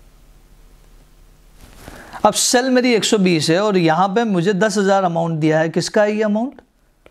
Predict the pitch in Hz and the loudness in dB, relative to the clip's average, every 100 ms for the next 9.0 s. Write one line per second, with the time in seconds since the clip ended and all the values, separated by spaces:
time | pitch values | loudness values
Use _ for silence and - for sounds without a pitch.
0 | _ - - - - - 240 240 - 208 | _ -20 -20 -16 -4 0 0 0 -2 -4
1 | - - - _ - - - - 185 233 | -6 -20 -20 _ -12 -2 -2 2 2 2
2 | 202 196 214 240 233 247 247 240 262 247 | 2 2 2 2 4 4 2 2 2 2
3 | 294 - _ _ _ _ _ _ _ _ | -2 -4 _ _ _ _ _ _ _ _
4 | _ - - - 180 160 165 208 233 226 | _ -20 -14 -2 2 4 2 2 2 0
5 | 233 233 311 - - - - - - - | 0 0 -2 -8 -20 -20 -20 -20 -20 -20
6 | - 247 269 - 269 247 247 240 226 202 | -2 0 2 2 0 2 2 2 0 -2
7 | 190 - - _ _ - - - - 175 | -6 -14 -18 _ _ -20 -20 -10 0 2
8 | 202 196 202 202 208 214 208 214 208 | 4 2 2 2 2 2 2 2 0